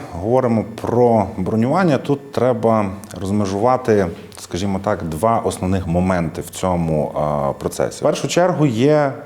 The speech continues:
основні законодавчі, точніше, підзаконні акти. Це і постанова Кабінету Міністрів номер сорок п'ять і номер сімдесят шість. Почнемо із сорок п'ятої. Так, її бізнес знає як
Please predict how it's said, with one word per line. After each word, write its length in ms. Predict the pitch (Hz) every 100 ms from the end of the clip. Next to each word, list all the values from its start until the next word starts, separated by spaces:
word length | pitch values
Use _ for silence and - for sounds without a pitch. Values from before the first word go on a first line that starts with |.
| -
основні 360 | 101 120 131
законодавчі, 680 | 117 117 110 101 110 107 101
точніше, 320 | 98 98 98
підзаконні 540 | 95 101 101 104 107 -
акти. 280 | 156 - 139
Це 180 | 117
і 40 | 107
постанова 460 | - - 107 104 95
Кабінету 460 | 90 101 95 95
Міністрів 400 | 98 95 - 95
номер 220 | 98 107
сорок 260 | - 117 120
п'ять 440 | 165 180 180 - -
і 380 | - 127 143 143 98
номер 300 | 107 110 107
сімдесят 360 | 92 78 82
шість. 400 | - 64 - - _ _ _ _
Почнемо 720 | - - 127 147 165 160 147 -
із 300 | 113 117 -
сорок 280 | - 98 -
п'ятої. 360 | 87 73 - 60
Так, 220 | 101 98 - 82 95 104
її 300 | 104 117 110
бізнес 460 | 123 107 101 -
знає 460 | 87 110 139 131 107
як 220 | 104